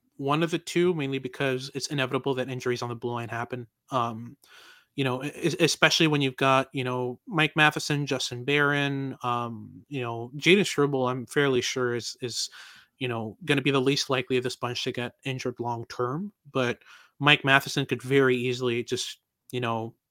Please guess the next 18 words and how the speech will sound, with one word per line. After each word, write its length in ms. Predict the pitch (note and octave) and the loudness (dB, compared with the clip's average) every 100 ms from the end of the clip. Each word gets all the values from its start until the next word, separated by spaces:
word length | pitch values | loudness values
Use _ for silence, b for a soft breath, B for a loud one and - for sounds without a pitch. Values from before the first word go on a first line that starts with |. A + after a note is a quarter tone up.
| - | -4
catch 260 | - B2+ B2 | 0 0 0
a 20 | |
hang-, 300 | B2+ B2 C3+ | -4 -6 -6
hamstring 580 | - C3 C3+ - C3+ C3 | 0 0 0 0 0 0
injury 500 | B2+ B2+ B2 B2 B2 | -2 2 4 4 2
and, 200 | B2 G2+ | -2 -8
and 140 | B2+ | -6
get 140 | A#2+ A#2 | -4 -4
sidelined 580 | - A#2+ B2 A#2+ A#2 | 0 0 0 -4 -6
for 80 | - | -8
three, 240 | - B2+ A#2+ | -6 -4 -4
four, 220 | - B2 | -4 -4
or 40 | |
five 280 | A2+ B2 A#2+ | 0 0 0
months. 400 | B2 B2 A#2 - | -4 -6 -6 -6
You 80 | A#2+ | -6
never 300 | B2 C3+ B2 | -4 -2 0
know. 300 | B2 C#3 G#2+ | 0 -2 -4